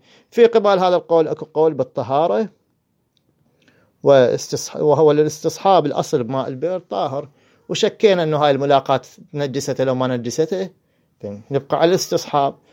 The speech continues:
إضافة إلى وجود أصالة الطهارة، إلى وجود شنو بعد؟ روايات معينة وهكذا. فهنا نحن والمصنف، المصنف المحقق رحمه الله يميل إلى القول بالتنجيس.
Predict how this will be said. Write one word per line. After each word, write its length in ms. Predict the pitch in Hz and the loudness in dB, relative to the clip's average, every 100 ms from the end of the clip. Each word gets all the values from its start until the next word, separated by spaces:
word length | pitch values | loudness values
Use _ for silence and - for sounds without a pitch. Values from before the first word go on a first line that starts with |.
| _ 202 | _ -2
إضافة 400 | 196 185 175 160 | 2 2 2 -2
إلى 140 | 151 | 0
وجود 420 | 147 139 143 143 - _ _ _ _ | 0 -2 -6 -8 -10 _ _ _ _
أصالة 340 | 135 151 135 127 | -12 -6 -4 -4
الطهارة، 480 | 131 - 135 190 190 | -8 -4 2 4 4
إلى 520 | 180 180 139 120 - 151 | 2 -2 -4 -4 -6 -8
وجود 320 | 131 127 131 | -8 -6 -8
شنو 260 | - 175 156 | -8 -8 -4
بعد؟ 280 | 147 139 147 _ _ _ 127 | -4 -4 -8 _ _ _ 0
روايات 460 | 135 135 143 165 | 4 4 4 0
معينة 380 | 170 170 208 226 | -4 -6 -6 -4
وهكذا. 560 | 160 113 110 113 - 135 _ _ - - - - - - | -6 -8 -16 -18 -20 -20 _ _ -20 -20 -20 -20 -16 4
فهنا 800 | 233 240 208 185 262 240 208 233 | 4 4 0 -2 2 2 0 -2
نحن 260 | 226 185 | -4 -2
والمصنف، 840 | 202 190 180 175 226 240 240 233 196 | 2 2 2 -2 0 2 2 0 -2
المصنف 540 | 175 165 196 208 185 | -4 -4 -6 -6 -6
المحقق 500 | 165 156 196 202 190 | -6 -4 -6 -6 -4
رحمه 360 | 175 160 160 147 | -4 -2 -2 -2
الله 440 | 151 175 208 156 | 0 0 0 0
يميل 600 | 165 151 160 190 214 214 220 226 214 190 | 0 2 0 -2 -2 4 4 4 2 0
إلى 180 | 175 | 2
القول 760 | 165 156 - 185 208 220 233 240 | 2 0 0 0 0 0 0 0
بالتنجيس. 840 | 175 - 139 120 107 110 - - | -2 -2 -4 -4 -6 -10 -12 -18